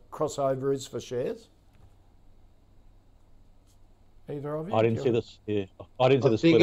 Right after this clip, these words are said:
Speaker 3: it's,
Speaker 2: actually, so
Speaker 3: uh, I think you get one, one share per unit that you hold. So I think it's a one for
Speaker 1: Oh,
Speaker 3: one
Speaker 1: one
Speaker 3: from
Speaker 1: for one.
Speaker 3: memory, from what I've read, I
Speaker 1: Okay.
Speaker 3: believe.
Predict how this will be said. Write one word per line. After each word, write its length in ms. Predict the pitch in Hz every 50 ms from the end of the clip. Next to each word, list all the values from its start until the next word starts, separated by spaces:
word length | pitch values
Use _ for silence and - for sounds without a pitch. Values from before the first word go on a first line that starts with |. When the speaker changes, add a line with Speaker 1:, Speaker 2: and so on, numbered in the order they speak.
| 170
Speaker 3:
it's, 120 | 170 - -
Speaker 2:
actually, 60 | -
so 60 | 170 160
Speaker 3:
uh, 320 | 151 151 147 147 139 123 143
I 60 | 147
think 180 | - - 156 160
you 80 | 160
get 200 | 156 160 147 - - _
one, 400 | 147 151 151 151 147 147 139 143
one 240 | 139 151 151 151 143
share 640 | - - - 147 143 139 139 135 131 123 - -
per 440 | - - 139 131 131 131 127 127 123
unit 300 | 117 127 131 127 123 -
that 80 | 123
you 120 | 113 117 113
hold. 300 | 110 123 123 117 110 110
So 160 | - 123 120
I 60 | 120 -
think 160 | - 160 147
it's 80 | - 117
a 60 | 117
one 300 | 117 117 123 123 123 113
for 100 | - -
Speaker 1:
Oh, 60 | -
Speaker 3:
one 120 | 120 120 113
Speaker 1:
one 120 | - 127
Speaker 3:
from 100 | 110 110
Speaker 1:
for 60 | 127
one. 240 | 123 131 131 127 113
Speaker 3:
memory, 240 | 101 87 - 127 135
from 160 | - 117 117
what 100 | 110 110
I've 140 | 110 107 104 -
read, 220 | 113 123 123 -
I 40 | -
Speaker 1:
Okay. 140 | 120 117 117
Speaker 3:
believe. 520 | 120 120 127 120 113 110 135 156 156 -